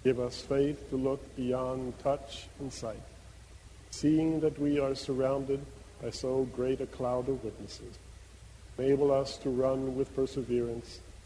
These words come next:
the race that is set before us, looking to Jesus,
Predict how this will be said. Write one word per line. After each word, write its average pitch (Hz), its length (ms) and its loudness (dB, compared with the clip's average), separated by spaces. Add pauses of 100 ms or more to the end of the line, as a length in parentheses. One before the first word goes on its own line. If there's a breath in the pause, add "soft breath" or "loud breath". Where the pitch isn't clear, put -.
(140)
the 127 80 0
race 135 500 2
that 131 120 -4
is 127 120 -4
set - 360 -2
before 131 460 -2 (100)
us, - 260 -14 (640)
looking 151 320 6
to 151 80 0
Jesus, 131 680 0